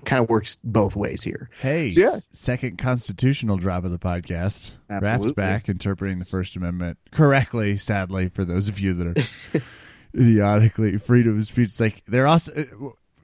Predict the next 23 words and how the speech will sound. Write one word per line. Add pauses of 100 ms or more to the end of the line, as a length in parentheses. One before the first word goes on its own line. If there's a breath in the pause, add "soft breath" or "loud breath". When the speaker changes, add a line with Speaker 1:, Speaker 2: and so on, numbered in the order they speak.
(120)
Speaker 2:
so
do
you
want
the
government
to,
pr-, (120)
like,
force
Nike
to
pay
him?
Because
now,
isn't
that
against
capitalism? (880)
So
pick
one.